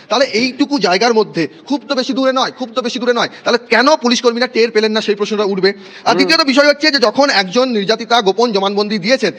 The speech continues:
Speaker 1: ম্যাজিস্ট্রেটের কাছে, তাহলে এটা খুব সুস্পষ্ট যে এই রকম একজন ব্যক্তি, পুলিশের নথিতেই লেখা আছে যে উত্তম সর্দার প্রভাবশালী,
Speaker 2: হুম।
Speaker 1: শিবু হাজরা প্রভাবশালী, এতদিনে কারুর অজানার কথা নয়, যার বিরুদ্ধে এই, এই মাত্রার অভিযোগ রয়েছে। আর সেই জায়গার থেকে দাঁড়িয়ে, আহ,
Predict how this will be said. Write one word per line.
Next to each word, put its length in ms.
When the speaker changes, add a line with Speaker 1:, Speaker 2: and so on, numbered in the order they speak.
Speaker 1:
ম্যাজিস্ট্রেটের 420
কাছে, 260
তাহলে 160
এটা 300
খুব 260
সুস্পষ্ট 480
যে 60
এই 240
রকম 280
একজন 380
ব্যক্তি, 340
পুলিশের 340
নথিতেই 420
লেখা 260
আছে 300
যে 60
উত্তম 280
সর্দার 360
প্রভাবশালী, 580
Speaker 2:
হুম। 80
Speaker 1:
শিবু 220
হাজরা 300
প্রভাবশালী, 500
এতদিনে 400
কারুর 220
অজানার 240
কথা 180
নয়, 140
যার 260
বিরুদ্ধে 400
এই, 320
এই 340
মাত্রার 440
অভিযোগ 280
রয়েছে। 320
আর 120
সেই 300
জায়গার 380
থেকে 180
দাঁড়িয়ে, 380
আহ, 140